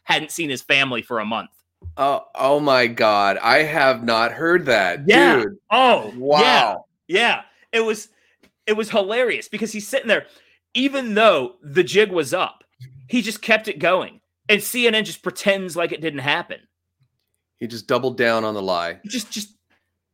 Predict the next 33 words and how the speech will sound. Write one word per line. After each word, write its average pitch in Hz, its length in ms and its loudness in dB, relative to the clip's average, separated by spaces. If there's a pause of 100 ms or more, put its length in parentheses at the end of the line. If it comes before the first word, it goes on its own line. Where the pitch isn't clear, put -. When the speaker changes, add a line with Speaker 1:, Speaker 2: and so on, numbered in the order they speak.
Speaker 2:
That's 120 200 -6
what 127 60 -8
Speaker 1:
it's 127 80 -4
Speaker 2:
they, 120 80 6
Speaker 1:
like, 104 80 2
Speaker 2:
that's 120 200 2
what 247 40 -2
Speaker 1:
"We, 262 80 0
Speaker 2:
they - 140 2
Speaker 1:
we 233 180 4
Speaker 2:
do. 208 80 2
Speaker 1:
know 240 320 6
you 196 180 0
haven't 196 380 2
been 202 160 4
in 190 100 2
your 160 140 0
basement." 165 560 -2 (320)
Because 202 260 2
Speaker 2:
Wow. 180 480 0
Speaker 1:
w-, - 140 -14 (280)
not, 190 380 2
not 202 360 2
only 175 580 -2 (260)
were 170 200 0
you 190 180 -4
cited 170 640 -2 (240)
as 170 160 0
being 170 260 2 (160)
out 185 240 2
in 190 100 -6
the 156 120 0
Hamptons 147 580 -4